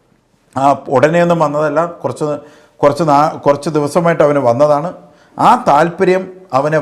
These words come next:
വസ്തു മേടിപ്പിക്കാനായിട്ട് നിർബന്ധിച്ചു. അതിന് പണം ഉണ്ടാക്കാനുള്ള പരിപാടിയായി. യാ-, യോഹന്നാൻ തന്നെ, ആ, എഴുതിയിട്ടുണ്ട്. യോഹന്നാൻ തന്നെ യൂദാസിനെ കുറിച്ച് പറഞ്ഞപ്പോൾ ഇങ്ങനെ പറഞ്ഞത്, അവൻ കള്ളനായിരുന്നു,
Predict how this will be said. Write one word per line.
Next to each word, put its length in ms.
വസ്തു 300
മേടിപ്പിക്കാനായിട്ട് 760
നിർബന്ധിച്ചു. 480
അതിന് 300
പണം 220
ഉണ്ടാക്കാനുള്ള 420
പരിപാടിയായി. 420
യാ-, 200
യോഹന്നാൻ 420
തന്നെ, 240
ആ, 120
എഴുതിയിട്ടുണ്ട്. 500
യോഹന്നാൻ 380
തന്നെ 220
യൂദാസിനെ 500
കുറിച്ച് 260
പറഞ്ഞപ്പോൾ 460
ഇങ്ങനെ 280
പറഞ്ഞത്, 320
അവൻ 240
കള്ളനായിരുന്നു, 920